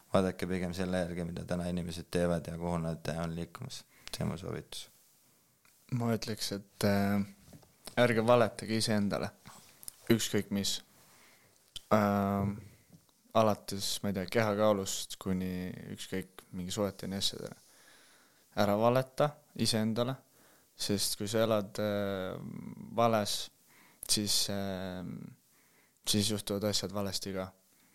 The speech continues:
Speaker 2: Et, äh, ära valeta iseendale, ole aus enda vastu. Ütlegi, jah, okei, ongi sitt olukord, ongi sitasti. Ma ei tea, tegin avarii, siis tegin.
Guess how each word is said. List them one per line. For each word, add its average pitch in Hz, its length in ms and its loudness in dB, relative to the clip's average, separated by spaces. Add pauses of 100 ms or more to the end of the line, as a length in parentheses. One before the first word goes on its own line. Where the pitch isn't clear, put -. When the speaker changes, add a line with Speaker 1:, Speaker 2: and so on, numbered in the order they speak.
(360)
Speaker 2:
Et, 95 400 -2
äh, 95 500 -2
ära 107 160 2
valeta 107 320 2
iseendale, 123 460 4
ole 104 160 4
aus 131 300 6
enda 120 220 4
vastu. 110 420 2 (580)
Ütlegi, 107 460 0
jah, 147 260 2 (120)
okei, 135 440 2 (200)
ongi 113 220 2
sitt 107 300 0
olukord, 98 320 0
ongi 104 180 0
sitasti. 104 540 -6 (640)
Ma 95 120 -8
ei 92 40 -6
tea, 92 180 -6 (1500)
tegin 139 320 8
avarii, 110 400 6
siis - 260 0
tegin. 110 300 2